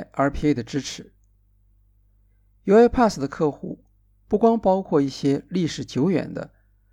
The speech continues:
使用大型主机的客户，还包括新的完全基于云服务的企业，比如 Google、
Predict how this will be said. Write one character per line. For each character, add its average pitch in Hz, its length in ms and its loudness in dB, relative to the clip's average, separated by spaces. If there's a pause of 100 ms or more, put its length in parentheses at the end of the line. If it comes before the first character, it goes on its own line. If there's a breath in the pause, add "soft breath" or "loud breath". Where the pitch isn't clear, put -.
(180)
使 - 220 -2
用 139 160 2
大 180 180 0
型 139 180 -2
主 143 200 -10
机 156 160 -6
的 151 80 2
客 127 200 -4
户， - 300 -10 (1500)
还 196 180 2
包 226 160 4
括 214 160 -2
新 214 260 -2
的 - 220 -8 (960)
完 160 200 2
全 160 220 -2
基 156 220 -6
于 147 140 0
云 139 280 0
服 147 200 -6
务 151 80 -2
的 110 120 -4
企 - 260 -12
业， 123 220 -12 (840)
比 127 100 -4
如 135 300 2
Google、 143 480 -6